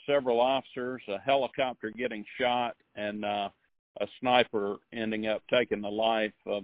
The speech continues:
the bad guy. Um, but, uh, the wounding of the officers was, uh, particularly, uh, tough, as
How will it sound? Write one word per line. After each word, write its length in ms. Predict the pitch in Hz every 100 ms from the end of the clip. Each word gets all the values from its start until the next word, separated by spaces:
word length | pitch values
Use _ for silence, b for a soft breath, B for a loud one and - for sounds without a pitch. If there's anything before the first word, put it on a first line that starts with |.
| 98
the 80 | 98
bad 340 | 113 120 110
guy. 300 | 107 101 98 - _ _ _ _ _ - 107
Um, 220 | 107 104 104 - - 123
but, 160 | 117 - 127 123
uh, 240 | 117 110 107 - - -
the 80 | 131 151
wounding 340 | 220 202 170 151
of 60 | 135
the 140 | 139
officers 680 | 156 147 139 - 117 110 101 - 113
was, 180 | 113 110 -
uh, 180 | 107 107 120
particularly, 640 | 110 156 147 131 120 113 104 101
uh, 100 | 107 104 -
tough, 300 | 147 143 131 113
as 60 | 104